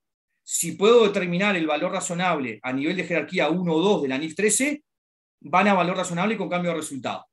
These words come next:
Si no se puede medir a nivel uno o dos, valor cero, porque quiere decir que yo no puedo medir el valor eso, entonces no voy a inflar mi activo, valor cero". Japón,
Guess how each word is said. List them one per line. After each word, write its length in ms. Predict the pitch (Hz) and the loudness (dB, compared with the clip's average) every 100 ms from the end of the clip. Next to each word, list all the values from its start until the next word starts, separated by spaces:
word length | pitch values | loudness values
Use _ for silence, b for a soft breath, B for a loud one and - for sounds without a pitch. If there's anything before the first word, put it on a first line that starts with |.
| _ _ _ _ - | _ _ _ _ -6
Si 220 | - 185 | -2 2
no 120 | 294 | 2
se 160 | 302 233 | 2 2
puede 300 | 254 226 190 | 4 6 6
medir 240 | 185 220 | 2 0
a 40 | |
nivel 260 | 175 175 180 | -2 -4 0
uno 200 | 202 170 | 0 2
o 20 | |
dos, 360 | 208 311 - _ _ _ _ _ _ _ _ | 0 0 -6 _ _ _ _ _ _ _ _
valor 300 | 165 202 233 | -2 0 0
cero, 360 | - 175 113 - | 2 2 0 -8
porque 180 | 135 147 | -12 -6
quiere 180 | 226 | -2
decir 220 | 214 233 226 | -2 -2 -4
que 100 | 202 | -2
yo 180 | 254 | 2
no 120 | 262 220 | 2 2
puedo 180 | 277 226 | 0 0
medir 220 | 196 226 | 0 -2
el 60 | |
valor 260 | 175 170 196 | -2 0 0
eso, 280 | 254 - 285 | -2 -2 -4
entonces 300 | 185 208 196 | -4 -6 -2
no 80 | 196 | 0
voy 100 | 202 | 0
a 40 | |
inflar 200 | 190 202 | -2 -2
mi 60 | 180 | -4
activo, 460 | 156 262 302 - - | -2 0 2 0 -4
valor 220 | 190 208 | -4 -2
cero". 260 | 175 123 - _ _ _ _ _ _ _ _ _ _ | -4 -6 -10 _ _ _ _ _ _ _ _ _ _
Japón, 600 | - 196 - 240 170 110 | -6 -2 4 4 4 -2